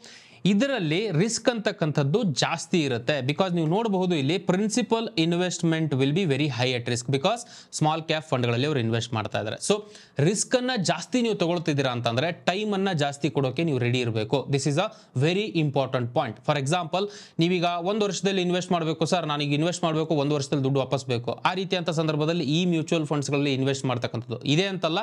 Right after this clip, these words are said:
ಯಾವುದೇ ರೀತಿಯಂಥ ಸ್ಮಾಲ್ ಕ್ಯಾಪ್ ಮ್ಯೂಚುವಲ್ ಫಂಡ್ಸ್ಗಳಲ್ಲಿ ಇನ್ವೆಸ್ಟ್ ಮಾಡ್ತಕ್ಕಂಥದ್ದು ಸೂಕ್ತ ಅಲ್ಲ. Because ನಿಮ್ಮ ಇನ್ವೆಸ್ಟ್ಮೆಂಟ್ ಹೊರೈಸನ್ ಅಂತ ಹೇಳ್ತೀವಿ ನಾವು, ಎಷ್ಟು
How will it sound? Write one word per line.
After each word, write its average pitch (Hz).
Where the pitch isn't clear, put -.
ಯಾವುದೇ 185
ರೀತಿಯಂಥ 190
ಸ್ಮಾಲ್ 151
ಕ್ಯಾಪ್ 143
ಮ್ಯೂಚುವಲ್ 135
ಫಂಡ್ಸ್ಗಳಲ್ಲಿ 131
ಇನ್ವೆಸ್ಟ್ 123
ಮಾಡ್ತಕ್ಕಂಥದ್ದು 120
ಸೂಕ್ತ 120
ಅಲ್ಲ. 220
Because 202
ನಿಮ್ಮ 165
ಇನ್ವೆಸ್ಟ್ಮೆಂಟ್ 202
ಹೊರೈಸನ್ 160
ಅಂತ 147
ಹೇಳ್ತೀವಿ 147
ನಾವು, 127
ಎಷ್ಟು 143